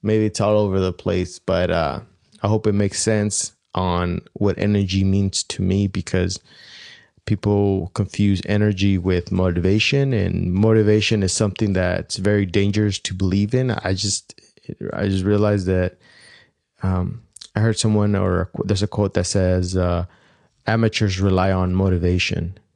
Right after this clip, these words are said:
The rest of us get down to work." I don't know who said that, but that's very important, uh, to keep in mind.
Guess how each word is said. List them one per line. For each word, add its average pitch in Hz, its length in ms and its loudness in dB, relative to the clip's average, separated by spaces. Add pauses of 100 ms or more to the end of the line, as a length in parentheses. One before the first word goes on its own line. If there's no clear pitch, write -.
(520)
The 101 100 0
rest 104 280 0
of 92 80 2
us 90 160 0
get 92 260 0
down 90 240 0
to - 140 -4
work." 90 480 -4 (240)
I 101 80 -2
don't 104 180 0
know 95 180 0
who 95 60 -2
said 117 280 -2
that, 120 300 0
but - 280 -2
that's 87 240 -6
very 95 180 0
important, 87 460 -4 (1080)
uh, 80 200 -2
to - 100 -10
keep - 220 -4
in 85 60 0
mind. 80 300 -4